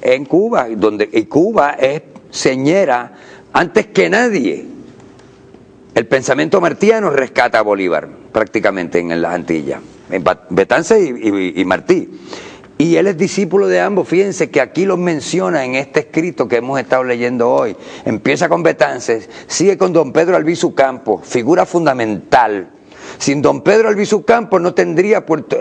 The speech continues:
es uno de los grandes pilares del desarrollo de la conciencia nacional puertorriqueña.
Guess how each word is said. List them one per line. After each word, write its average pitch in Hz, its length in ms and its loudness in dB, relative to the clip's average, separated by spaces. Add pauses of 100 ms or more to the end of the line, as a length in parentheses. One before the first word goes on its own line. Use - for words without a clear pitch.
(260)
es 143 100 2
uno 233 180 2
de 214 100 2
los 175 120 2
grandes 202 380 2
pilares 170 400 2
del 147 140 0
desarrollo 135 400 0
de 151 80 2
la 147 60 -2
conciencia 135 500 -2
nacional 110 360 -4
puertorriqueña. 80 760 -4